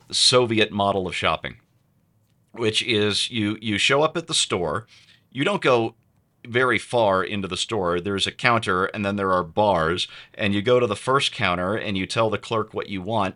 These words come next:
and you pay, and then you go to the next counter. Now, there's an extra step in the Soviet model where you have to find out if they actually have the goods,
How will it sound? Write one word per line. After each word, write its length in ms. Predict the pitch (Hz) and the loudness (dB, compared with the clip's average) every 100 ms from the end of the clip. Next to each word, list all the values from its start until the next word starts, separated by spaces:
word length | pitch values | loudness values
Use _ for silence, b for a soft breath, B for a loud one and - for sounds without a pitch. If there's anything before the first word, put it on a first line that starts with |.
| - | -6
and 160 | 92 | -4
you 140 | 85 85 | -4 -6
pay, 600 | - - 101 73 82 110 b b b b | -6 0 2 2 0 -4 b b b b
and 260 | 110 98 | 0 0
then 400 | 113 135 110 101 | 2 2 2 0
you 220 | 110 110 104 | -4 -6 -4
go 180 | 110 | -2
to 80 | 101 | -2
the 100 | 87 | -4
next 360 | 98 143 185 - | -2 -2 -2 -4
counter. 440 | 107 82 78 80 _ - | -2 -4 -4 -10 _ -4
Now, 180 | 101 - - _ _ _ _ _ _ _ _ - | -4 -4 -8 _ _ _ _ _ _ _ _ 0
there's 200 | 131 113 | 0 2
an 60 | 147 | 0
extra 280 | 156 - | -2 -2
step 340 | - - 127 120 | -2 0 0 0
in 80 | 104 | -2
the 100 | 90 | 0
Soviet 440 | 120 117 117 113 | 2 2 2 0
model 320 | 117 117 120 | 2 2 0
where 100 | 107 | 0
you 120 | 101 | 0
have 120 | 104 104 | 0 -2
to 60 | |
find 220 | 104 104 98 | -2 -2 0
out 100 | 101 | -2
if 80 | 95 | -2
they 120 | 95 | 0
actually 300 | 101 - 95 | 0 0 0
have 160 | 104 | 0
the 80 | 92 | -2
goods, 520 | 82 95 101 110 - | 0 4 4 0 -6